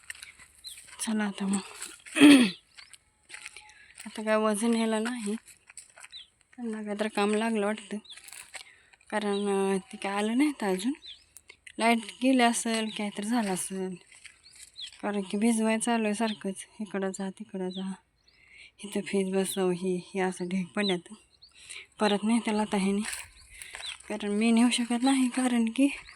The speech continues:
लय लांब आहे, वजन मान बसते पूर्ण, गाडीवर न्यायला लगेच जाते. मग चला आता जाते मी.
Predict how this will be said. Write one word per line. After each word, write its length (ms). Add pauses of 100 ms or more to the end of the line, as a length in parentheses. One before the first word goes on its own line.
(720)
लय 140
लांब 320
आहे, 120
वजन 520
मान 320
बसते 400
पूर्ण, 580 (460)
गाडीवर 360
न्यायला 400 (580)
लगेच 300
जाते. 680 (140)
मग 60 (160)
चला 200
आता 180 (1000)
जाते 360
मी. 160